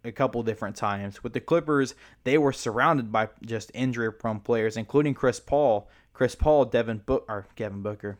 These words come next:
Blake Griffin, DeAndre Jordan was the most consistent piece out of that, and he almost left for the Mavericks. Like,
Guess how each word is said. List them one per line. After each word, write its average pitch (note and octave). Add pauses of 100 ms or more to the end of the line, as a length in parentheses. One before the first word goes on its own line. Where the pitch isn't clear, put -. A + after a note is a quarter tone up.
Blake A#2+
Griffin, B2+
DeAndre B2+
Jordan C#3+
was A#2
the B2
most A#2+
consistent C#3
piece G3
out A#2
of A2+
that, A#2+ (240)
and B2
he A3
almost D3
left C#3+
for E3
the D#3
Mavericks. D#3
Like, A2